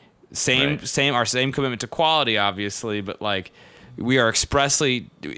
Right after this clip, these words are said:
Speaker 1: do not bring your, like, you do, like, don't convince yourself that these movies are just for kids because we are purposely trying to make movies that are for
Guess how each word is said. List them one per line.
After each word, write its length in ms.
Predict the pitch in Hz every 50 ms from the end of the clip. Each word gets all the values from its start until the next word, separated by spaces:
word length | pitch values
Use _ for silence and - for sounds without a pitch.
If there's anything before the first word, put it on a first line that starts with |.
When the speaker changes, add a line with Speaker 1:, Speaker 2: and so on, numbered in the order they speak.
| - 123 120 104 -
Speaker 1:
do 160 | 107 123 120
not 360 | 113 117 123 120 127 123 -
bring 180 | 120 131 131 127
your, 160 | 127 123 113 -
like, 260 | 107 123 110 101 104 107
you 160 | 113 117 113
do, 320 | 98 110 104 - 58 - 58 57 50 50 50 - - -
like, 320 | - 113 104 95 90 - - - - - _
don't 340 | - 135 131 143 165 143 - - _ _ _ _ _ _ _ _ _ -
convince 440 | - 143 120 113 127 139 135 127 -
yourself 340 | 120 113 - 120 107 101 101
that 120 | 107 101
these 160 | 117 113 107
movies 240 | 101 113 110 104 101
are 80 | 101 95
just 180 | 104 101 -
for 140 | - - 95
kids 380 | 87 - 110 95 87 85 80 -
because 240 | 95 90 92 85
we 220 | 87 90 117 123 123
are 100 | 117 107
purposely 440 | - - 120 101 104 104 - 110 98
trying 240 | - - 95 90
to 60 | 92 92
make 160 | 90 87 57
movies 320 | 65 92 92 87 90 82
that 140 | 80 85 82
are 100 | 85 85
for 380 | 85 - - 95 85 80 80